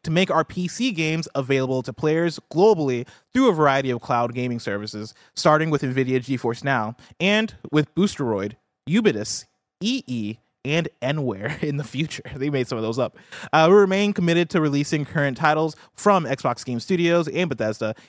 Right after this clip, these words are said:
and future Activision Blizzard, uh, P C games once Microsoft's acquisition closes. And yeah, this is one thousand percent them being like, "All right, like, the C M A is gonna block us.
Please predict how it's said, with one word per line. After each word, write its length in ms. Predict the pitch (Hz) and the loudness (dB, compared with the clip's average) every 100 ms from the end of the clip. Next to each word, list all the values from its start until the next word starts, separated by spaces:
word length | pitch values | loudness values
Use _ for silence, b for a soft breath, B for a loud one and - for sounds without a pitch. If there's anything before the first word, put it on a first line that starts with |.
| - | -2
and 200 | 180 196 | 0 0
future 360 | - 127 - | -2 -2 0
Activision 480 | 110 120 127 117 117 | 0 0 -2 -2 -2
Blizzard, 280 | 120 120 110 - | -2 0 -2 -4
uh, 220 | 110 104 101 | -4 -4 -6
P 160 | 143 | -8
C 220 | 135 202 190 | -6 -4 -2
games 320 | 139 127 - b - | -2 -2 -6 b -4
once 300 | 147 165 135 | -2 -2 -2
Microsoft's 580 | 127 123 - 120 117 - | -2 -2 0 0 -2 -6
acquisition 640 | 120 - 120 107 - 107 b _ | -8 -4 -2 -2 -4 -8 b _
closes. 480 | - 120 110 101 107 _ _ _ _ | -4 -2 -2 -8 -14 _ _ _ _
And 100 | 180 | -2
yeah, 120 | 170 110 | 0 2
this 120 | 185 | 2
is 80 | 185 | 2
one 100 | 165 | 4
thousand 240 | 160 147 | 4 2
percent 220 | - 147 | 0 0
them 160 | 139 135 | 0 0
being 180 | 135 135 | 0 0
like, 220 | 120 104 b b _ | -2 -4 b b _
"All 80 | 127 | 2
right, 200 | 170 208 | 4 4
like, 180 | 160 156 | 2 -2
the 80 | 160 | -2
C 160 | 190 | 0
M 100 | 175 | 2
A 40 | 165 | 2
is 100 | 156 | 2
gonna 140 | 165 | 0
block 260 | 147 143 151 | 2 2 2
us. 160 | 208 | -2